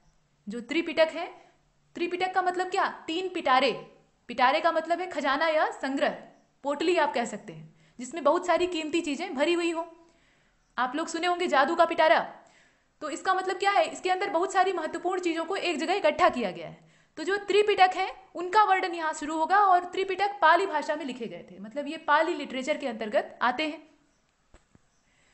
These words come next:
तो इसकी जानकारी हम लोग प्राप्त करेंगे। यह जो पूरी सीरीज है इसका पीडीएफ़ इंग्लिश मीडियम का है और इसकी जो एक्सप्लेनेशन होती है वो बाइलिंगुअल होती है। हिंदी माध्यम वाली जो श्रृंखला है वो लगातार पैरेलल रूप से चल रही है।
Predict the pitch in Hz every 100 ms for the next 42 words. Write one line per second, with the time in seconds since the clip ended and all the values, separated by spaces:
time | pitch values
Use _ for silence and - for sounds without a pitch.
0 | _ - 359 359 349 403 403 392 370 359
1 | 381 359 370 285 294 320 330 359 453 370
2 | 294 403 415 403 392 381 349 359 392 381
3 | 359 339 302 359 359 302 294 262 254 269
4 | 277 311 370 359 330 320 311 - 285 285
5 | 285 359 320 311 320 247 220 247 269 285
6 | 285 285 294 359 - _ _ - 330 359
7 | 440 403 403 415 403 370 392 311 302 320
8 | 370 370 349 285 285 320 349 - - -
9 | _ 285 311 330 381 349 349 359 302 302
10 | 320 330